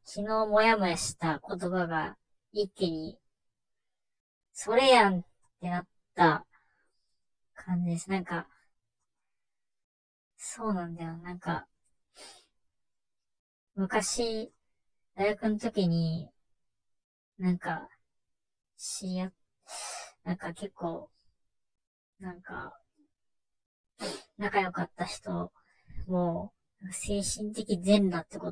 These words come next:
葉をめちゃめちゃ言ってて、なんか、まさにそれなんだなと思って。ので、なんか、その、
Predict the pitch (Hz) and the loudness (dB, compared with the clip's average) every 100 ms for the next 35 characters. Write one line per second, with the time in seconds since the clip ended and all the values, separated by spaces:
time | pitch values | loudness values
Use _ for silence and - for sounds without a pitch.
0 | 180 170 165 170 170 185 190 196 190 - | -4 -2 -2 -4 -6 -4 -2 -2 -6 -6
1 | - - - - _ _ _ _ _ _ | -12 -10 -10 -12 _ _ _ _ _ _
2 | _ _ _ _ _ _ _ _ _ - | _ _ _ _ _ _ _ _ _ -12
3 | 185 185 - 160 - _ _ _ _ _ | -10 -10 -6 -6 -8 _ _ _ _ _
4 | _ _ _ _ - 190 190 208 180 165 | _ _ _ _ -6 -4 -4 -4 -6 -6
5 | 190 185 190 202 165 165 165 165 160 165 | 0 2 4 4 2 -2 -4 -6 -10 -12
6 | _ - - - _ _ _ _ _ _ | _ -20 -20 -20 _ _ _ _ _ _
7 | _ _ _ _ - 190 175 170 175 165 | _ _ _ _ -6 -4 -2 -2 -4 -4
8 | 190 - - - - _ _ _ 185 185 | -8 -12 -14 -14 -18 _ _ _ -2 -2
9 | 180 175 175 160 170 - _ _ _ _ | -2 -4 -2 -4 -6 -16 _ _ _ _
10 | _ - 359 165 160 160 - | _ -12 -10 -8 -10 -12 -16